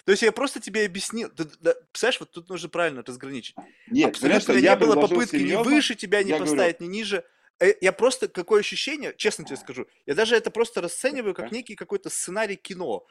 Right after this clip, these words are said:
Speaker 1: Как будто бы сейчас мы щас с тобой вне в реальном мире. П-, у меня сидит просто какой-то интересный персонаж из кино, и который мне просто чисто виртуально какую-то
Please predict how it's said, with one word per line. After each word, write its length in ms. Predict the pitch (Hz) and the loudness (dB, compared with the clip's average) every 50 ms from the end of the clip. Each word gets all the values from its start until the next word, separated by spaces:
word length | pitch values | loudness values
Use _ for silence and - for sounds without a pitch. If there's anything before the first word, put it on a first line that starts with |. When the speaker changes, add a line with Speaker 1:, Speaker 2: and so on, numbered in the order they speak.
| _ _ - | _ _ -14
Speaker 1:
Как 160 | - 156 170 | -12 -10 -10
будто 220 | 233 - - 240 | -8 -8 -4 -2
бы 80 | 196 214 | -2 -2
сейчас 260 | 202 226 208 - - | 0 0 -4 -4 -4
мы 140 | 190 196 196 | -8 -8 -8
щас 140 | - 196 - | -8 -8 -10
с 20 | |
тобой 220 | - 180 196 185 160 | -8 -2 -2 -2 -2
вне 340 | 139 135 131 135 151 208 214 | -2 -8 -16 -8 -4 -4 -2
в 80 | 165 | -2
реальном 400 | 160 147 160 175 190 185 170 156 | 0 0 0 0 0 -2 -6 -10
мире. 380 | 143 139 123 113 110 117 113 _ _ _ - - - _ - | -10 -10 -10 -8 -8 -8 -10 _ _ _ -20 -20 -20 _ -20
П-, 80 | - - | -14 -10
у 120 | - 185 | -8 -4
меня 180 | 190 202 226 220 | 0 2 2 2
сидит 380 | 220 - 170 170 220 190 - | 0 -4 -8 -8 -8 -6 -4
просто 300 | - 180 180 - - 151 | -2 -2 -2 -2 -6 -12
какой-то 380 | - 151 - 190 202 208 - 180 | -12 -6 0 0 0 0 0 -4
интересный 440 | 156 - - 160 175 - - 175 151 | -4 -2 0 2 2 2 0 -4 -10
персонаж 500 | - 151 143 - - 151 165 170 170 - | -10 -10 -10 -8 -4 0 0 0 0 -2
из 140 | - - | -10 -12
кино, 240 | - - 139 143 139 | -10 -10 -6 -4 -4
и 60 | 143 | -4
который 340 | - 175 - 247 262 254 226 | -4 -4 -2 -2 0 0 0
мне 100 | 202 233 | -2 -4
просто 380 | 220 - 240 226 233 - 151 - - | -2 -2 -2 -2 -2 -2 -4 -4 -4
чисто 320 | - 240 262 - - 165 | -4 -4 -4 -4 -6 -8
виртуально 600 | 151 156 160 160 _ - 220 247 277 285 240 190 | -4 -4 -4 -4 _ 0 2 2 2 2 -2 -6
какую-то 440 | - - 160 - 185 180 - - - | -10 -10 -12 -10 -10 -8 -6 -6 -8